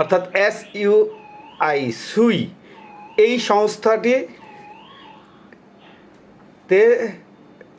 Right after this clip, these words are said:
আপনাদের যেই স্থগিত আকারে যে নুলস্তাটা রয়েছে, সেই নুলস্তাটা ওই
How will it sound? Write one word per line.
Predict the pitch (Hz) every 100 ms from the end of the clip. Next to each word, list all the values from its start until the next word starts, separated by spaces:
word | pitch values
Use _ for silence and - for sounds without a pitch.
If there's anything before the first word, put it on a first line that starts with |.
| 147
আপনাদের | - 190 180 196 180 160
যেই | 175 170 170 - - - - - - - - - - - - - - - - 214
স্থগিত | - 240 247 240 165
আকারে | 170 185 196 170
যে | 165 165
নুলস্তাটা | 165 170 - 190 190 196 190 160
রয়েছে, | 165 165 202 262 - - - -
সেই | - 160
নুলস্তাটা | 165 170 170 190 220 254 - - - -
ওই | 180